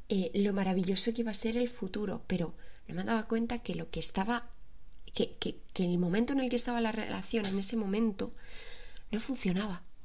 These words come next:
No funcionaba y si me hubiese parado a, mm, ver y a darme cuenta de eso, me habría dado cuenta que es que si no funcionaba el presente, no iba a funcionar el futuro, porque el futuro es el nuevo presente.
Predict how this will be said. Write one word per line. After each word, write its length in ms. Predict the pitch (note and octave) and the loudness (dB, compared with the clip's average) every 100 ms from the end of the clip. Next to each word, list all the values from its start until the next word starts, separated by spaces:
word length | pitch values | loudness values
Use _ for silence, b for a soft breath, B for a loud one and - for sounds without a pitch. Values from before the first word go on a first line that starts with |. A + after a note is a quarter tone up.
| - - - - - - - - | -10 -8 -8 -8 -8 -6 -6 -2
No 140 | G3+ G3 | 2 2
funcionaba 600 | B3+ A#3+ A3+ G#3 G#3+ A3 - | 2 4 4 4 0 -2 0
y 140 | F#3 | 0
si 180 | - F3 | 2 0
me 100 | E3+ | 2
hubiese 260 | G3 C4 D#4+ | 2 2 2
parado 520 | C#4+ C4+ B3 A3+ - | 4 4 6 4 2
a, 260 | G#3+ G3+ - - | 2 2 0 0
mm, 380 | G3+ G3 F#3+ F#3 B B B - | 2 4 2 0 B B B -4
ver 400 | F3+ G#3+ G3 - | 6 8 8 2
y 120 | G3+ | 0
a 40 | F#3+ | 2
darme 240 | F#3+ G3 | 2 0
cuenta 360 | F#3+ F#3+ F#3 E3 | 0 0 0 -2
de 160 | E3 | -2
eso, 180 | F3 - | -2 0
me 80 | B3 | 2
habría 220 | F#3+ G3 | 0 0
dado 120 | A3+ | -2
cuenta 280 | A3 G#3 A3+ | -2 -4 -4
que 100 | F#3 | -4
es 100 | - | -4
que 80 | F#3+ | -4
si 160 | - | -4
no 100 | E3 | -4
funcionaba 500 | F3 C#4+ C#4+ C4 A3 | 2 2 4 4 4
el 80 | G#3 | 4
presente, 580 | G3 F3+ F3 D#3+ D#3 A3+ B B B - | 2 2 0 -2 -4 -6 B B B 2
no 80 | G3 | 4
iba 140 | C4+ | 4
a 40 | |
funcionar 440 | C#4 G3 F#3+ F#3 F3 | 4 2 2 0 0
el 100 | E3 | 0
futuro, 440 | - - F#3+ - - - - B B - | -2 2 2 2 -2 -8 -8 B B -4
porque 400 | F#3+ - F3 - - - - - - - | -2 0 -2 -4 -8 -8 -8 -10 -10 0
el 100 | G3 | 0
futuro 540 | F#3 G3 G#3+ A#3 C4 - | 2 0 4 4 4 2
es 320 | A3 A#3 - b b b - | 2 4 2 b b b 0
el 140 | G3 | 4
nuevo 260 | F#3+ F#3 A3 | 4 4 0
presente. 560 | G3 - F#3+ G#3+ - | 2 2 2 -2 -4